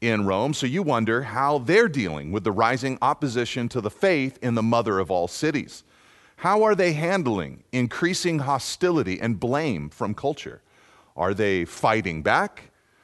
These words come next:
Are they retreating to the countryside? Are they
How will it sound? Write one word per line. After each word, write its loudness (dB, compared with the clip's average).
Are -4
they -2
retreating -2
to -4
the -4
countryside? -2
Are 4
they 0